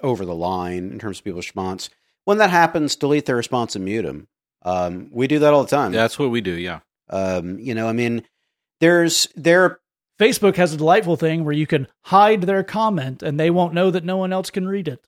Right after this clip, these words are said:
Speaker 1: Yeah, yeah. Do that early and often, as we say in Chicago. Um, there are,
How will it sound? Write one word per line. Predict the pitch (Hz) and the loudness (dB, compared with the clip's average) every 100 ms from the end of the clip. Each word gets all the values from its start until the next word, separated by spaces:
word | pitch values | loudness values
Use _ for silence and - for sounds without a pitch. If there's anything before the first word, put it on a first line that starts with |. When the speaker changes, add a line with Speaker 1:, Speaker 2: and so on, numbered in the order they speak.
| - | -2
Speaker 1:
Yeah, | 113 107 90 87 _ | 0 2 2 0 _
yeah. | 107 110 104 104 120 | -2 2 2 2 -2
Do | 120 175 196 | 2 4 8
that | 180 170 - | 8 8 6
early | 170 160 151 | 2 4 4
and | 135 | 4
often, | 127 120 - 90 | 2 0 -4 -8
as | 90 92 | -8 -8
we | 101 | -8
say | 92 98 | -6 -6
in | 90 | -6
Chicago. | - 92 87 82 85 82 82 _ _ _ _ - | -8 -4 -4 -2 -4 -6 -8 _ _ _ _ -2
Um, | 107 104 98 90 85 85 _ _ _ | 2 4 2 -2 -8 -12 _ _ _
there | 117 143 170 | 0 4 6
are, | 165 160 147 139 | 8 8 6 0